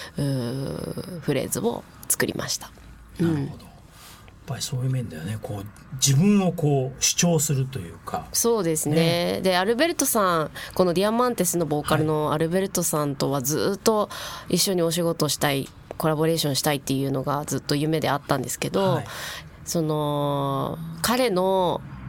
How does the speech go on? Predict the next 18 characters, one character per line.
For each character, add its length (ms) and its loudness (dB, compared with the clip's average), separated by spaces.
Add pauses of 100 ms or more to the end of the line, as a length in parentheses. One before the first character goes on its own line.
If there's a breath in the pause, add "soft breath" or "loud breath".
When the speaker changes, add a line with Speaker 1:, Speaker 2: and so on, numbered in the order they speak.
(140)
Speaker 1:
そ 160 -2
の 80 -4
パ 180 2
ワ 160 2
フ 160 0
ル 100 0
な 160 0
歌 240 2
声 220 0
だ 120 2
っ 40 -2
た 180 2
り 80 -2
と 120 -6
か、 460 2 (440 loud breath)
あ 80 2
と 180 0
は、 540 2